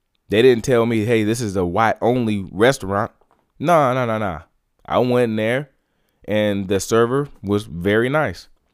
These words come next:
She asked me how many people. I didn't get offended, like, "What you mean, people?"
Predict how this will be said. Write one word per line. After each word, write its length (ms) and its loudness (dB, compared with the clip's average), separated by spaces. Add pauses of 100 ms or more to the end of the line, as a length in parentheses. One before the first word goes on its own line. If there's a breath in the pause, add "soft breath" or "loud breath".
(2500)
She 220 -2
asked 160 0
me 120 -4
how 240 -6
many 260 -2
people. 380 -6 (1080)
I 100 0
didn't 180 2
get 100 6
offended, 360 2
like, 140 -2
"What 180 -6
you 60 -2
mean, 240 0
people?" 360 -2